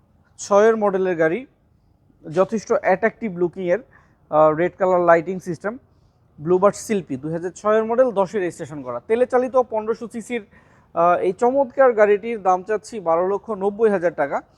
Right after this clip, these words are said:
এখানে যে গাড়িটি রয়েছে এটা হচ্ছে রেড ওয়াইন কালারের নিসান ব্লুবার্ড শিল্পী, আপনারা অনেকেই খুব বেশি পছন্দ করে থাকেন। মডেল দুই হাজার সাত, রেজিস্ট্রেশন ইয়ার হচ্ছে দুই হাজার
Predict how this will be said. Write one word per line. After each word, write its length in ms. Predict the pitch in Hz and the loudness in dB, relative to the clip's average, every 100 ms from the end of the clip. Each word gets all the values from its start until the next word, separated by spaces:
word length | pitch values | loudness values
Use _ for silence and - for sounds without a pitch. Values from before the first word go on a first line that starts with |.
| _ _ _ - | _ _ _ -4
এখানে 280 | 247 285 | 2 2
যে 140 | 247 262 | 2 4
গাড়িটি 260 | 226 214 | 4 4
রয়েছে 340 | 214 196 175 277 311 _ _ _ _ | 2 -2 -2 -6 -10 _ _ _ _
এটা 120 | 247 | -8
হচ্ছে 180 | 262 262 | -4 0
রেড 220 | 214 220 | 2 2
ওয়াইন 420 | 196 180 185 247 254 | 0 0 2 2 0
কালারের 420 | 247 220 214 196 | 2 2 0 -4
নিসান 320 | 190 196 175 | -6 -6 -6
ব্লুবার্ড 320 | 160 165 160 | -6 -4 -4
শিল্পী, 240 | - 147 165 | -6 -8 -6
আপনারা 200 | 175 190 | -2 0
অনেকেই 360 | 196 226 254 | 2 0 -2
খুব 180 | 240 240 | -4 -4
বেশি 240 | 196 190 190 | -4 -4 -4
পছন্দ 340 | 185 202 185 | -6 -6 -6
করে 200 | 175 165 | -2 -2
থাকেন। 260 | 147 120 113 - _ _ _ | -2 -6 -10 -18 _ _ _
মডেল 280 | 170 202 269 | 2 4 4
দুই 140 | 247 254 | 4 4
হাজার 180 | 226 | 4
সাত, 580 | 226 226 196 269 247 _ 180 | 2 4 4 4 -2 _ -2
রেজিস্ট্রেশন 580 | 196 202 - 269 269 | -2 -2 -4 -4 -2
ইয়ার 140 | 240 240 | 0 0
হচ্ছে 180 | 226 226 | 0 -2
দুই 160 | 196 | 0
হাজার 260 | 208 196 | 0 2